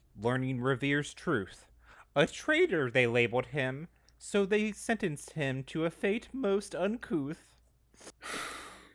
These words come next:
There in the bottom did Arnold let him know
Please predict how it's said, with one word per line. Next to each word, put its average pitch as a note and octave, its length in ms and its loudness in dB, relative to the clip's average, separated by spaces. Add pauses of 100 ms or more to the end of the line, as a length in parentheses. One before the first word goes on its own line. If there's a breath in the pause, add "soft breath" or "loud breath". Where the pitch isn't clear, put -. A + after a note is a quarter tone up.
(160 loud breath)
There D#3 380 8
in D3+ 120 8
the C3+ 100 6
bottom G#2+ 460 6
did G2 200 0 (160)
Arnold G2+ 460 0
let G2+ 180 2
him F#2+ 260 -4
know F2 440 -4